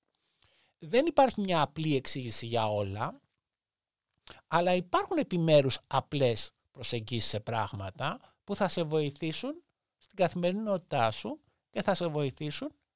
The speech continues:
να ζήσεις αυτή τη ζωή στα πλαίσια τελικά που ένας άνθρωπος μπορεί να ζήσει. Γιατί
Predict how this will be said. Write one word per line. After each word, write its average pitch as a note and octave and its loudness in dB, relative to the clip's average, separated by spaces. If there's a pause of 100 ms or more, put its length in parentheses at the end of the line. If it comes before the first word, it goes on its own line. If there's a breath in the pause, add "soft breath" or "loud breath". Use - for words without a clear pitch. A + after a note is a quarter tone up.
(720)
να E3 -2
ζήσεις C4 -2
αυτή G#3 -2
τη A#3+ -8
ζωή C#3 -6 (180)
στα - -4
πλαίσια D4 -4
τελικά G3 -2
που G#3 -6
ένας A#3 -6
άνθρωπος A#3+ -4
μπορεί G3 -4
να G3+ -4
ζήσει. E3+ -4
Γιατί F3 -4